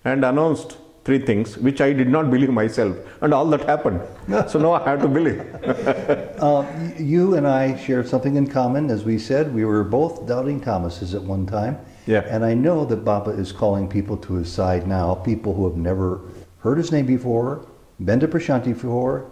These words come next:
Speaker 2: seen his form before while he was alive, but they're calling, they're being called now. Some of these people are a little bit confused yet. They're not quite sure what they're supposed to believe.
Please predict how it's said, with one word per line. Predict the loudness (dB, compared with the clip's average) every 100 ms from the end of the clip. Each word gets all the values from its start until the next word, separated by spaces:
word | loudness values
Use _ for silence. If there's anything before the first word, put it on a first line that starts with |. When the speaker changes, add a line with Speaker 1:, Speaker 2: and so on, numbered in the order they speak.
| -18
Speaker 2:
seen | -2 2 4
his | 2 0
form | 0 2 4 2
before | 0 2 2
while | 4 2
he | 0
was | 0 0
alive, | 0 0 0 -4
but | -6
they're | -6
calling, | -6 -4 -4 -4 -6
they're | -4
being | -2 -4
called | -4 -8 -6
now. | -6 -6 -6 -12 -20 -20 -20 -20 -8
Some | -2 0
of | 0
these | -2 0
people | -2 0 -2 -2
are | 0 0 0
a |
little | 0 2 2
bit | 0 -2
confused | -2 -2 0 0 0 -2
yet. | -2 -2
They're | -4
not | -4 -4 0
quite | -2 0
sure | -2
what | 0 0 -2
they're | -4
supposed | -4 0 -2 0
to | -4
believe. | -2 0 0 0